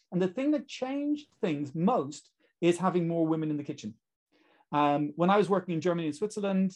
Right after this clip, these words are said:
back in the early eighties, there were many women who were already in senior positions,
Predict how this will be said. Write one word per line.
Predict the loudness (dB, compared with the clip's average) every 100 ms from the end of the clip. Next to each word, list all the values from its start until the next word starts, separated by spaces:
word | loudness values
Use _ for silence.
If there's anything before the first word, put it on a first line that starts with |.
| -2
back | -2 -2
in | -2
the | 0
early | 2 2 0
eighties, | -2 -4 -8 -8 -12 _ _ _ _ _ _ -2
there | 2
were | 4
many | 4 0 -2
women | -2 0 0
who |
were | 2 2
already | 2 0 -2
in | -4 -8
senior | -8 -4 -4
positions, | -6 -8 -6 -4 -2 -2 -4